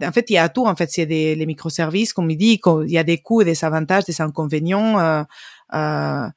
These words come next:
et si, en effet, si les, si les inconvénients qui sont dans notre appli, euh, bah, sont, si on n'a pas trop d'avantages, bah, c'est pas la peine, en fait. Et, euh,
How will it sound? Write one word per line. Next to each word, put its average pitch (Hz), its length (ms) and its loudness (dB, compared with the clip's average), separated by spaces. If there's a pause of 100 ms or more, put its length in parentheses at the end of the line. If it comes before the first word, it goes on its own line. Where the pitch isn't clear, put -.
(300)
et 170 100 -4
si, 160 240 -2
en 156 80 -2
effet, 180 480 4
si 160 200 -4
les, 160 160 0 (280)
si 160 140 -6
les 160 180 -2
inconvénients 170 540 -2
qui - 160 -12
sont 175 180 -4
dans 165 160 -2
notre 165 220 -4
appli, 202 400 -2
euh, 156 340 2 (720)
bah, 147 440 0
sont, 147 460 -4 (1120)
si - 160 -6
on 175 40 -2
n'a 165 120 -2
pas 202 180 2
trop 196 220 0
d'avantages, 175 560 4
bah, 160 220 2
c'est 165 180 -4
pas 165 180 -2
la 156 140 0
peine, 226 240 0
en 165 100 -4
fait. - 540 -10
Et, 175 260 -2
euh, 160 600 -4